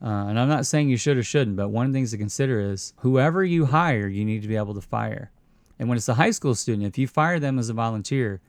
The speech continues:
you're almost certainly going to lose them from your ministry, right? You're gonna lose them as a student in your ministry. And I've always heard that, uh, from people in business. They've said,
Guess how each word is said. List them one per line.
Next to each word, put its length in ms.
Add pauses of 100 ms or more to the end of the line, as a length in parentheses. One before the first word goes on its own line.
(380)
you're 100
almost 280
certainly 360
going 220
to 80
lose 280
them 160
from 180
your 100
ministry, 520
right? 380
You're 120
gonna 160
lose 260
them 180
as 160
a 60
student 340
in 80
your 100
ministry. 520
And 200 (440)
I've 140
always 240
heard 220
that, 360
uh, 300
from 220
people 320
in 100
business. 540
They've 260
said, 300